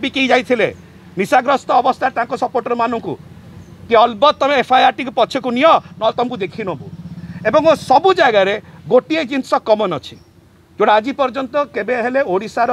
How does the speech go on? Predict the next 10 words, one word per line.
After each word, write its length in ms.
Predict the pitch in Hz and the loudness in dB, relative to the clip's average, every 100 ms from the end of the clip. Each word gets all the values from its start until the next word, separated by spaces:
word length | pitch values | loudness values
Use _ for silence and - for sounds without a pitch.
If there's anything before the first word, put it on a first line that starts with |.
| 214 | 2
ରାଜନୀତିରେ 500 | 160 165 226 - 214 175 | 0 -2 -8 -6 -6 -6
ଦେଖାଯାଇନଥିଲା। 680 | 185 165 160 143 - 120 95 _ - - - - - - - | -6 -4 -4 -6 -10 -14 -18 _ -20 -20 -20 -20 -20 -18 0
କି 120 | 277 | 2
ପ୍ରକାର 380 | 320 302 - 262 | 4 2 4 2
ଭାବରେ 380 | 233 202 220 262 277 | 4 0 2 0 0
election 460 | 180 240 247 - 269 254 | 0 -2 -2 -6 -6 -2
commission 420 | 190 233 - 240 | -4 -4 -6 -2
ଅଫ୍ 160 | 240 - | -2 -2
ଇଣ୍ଡିଆର 360 | 175 190 226 233 | -8 0 0 2
ନାଁକୁ 440 | 165 190 226 - | 0 -2 -2 -4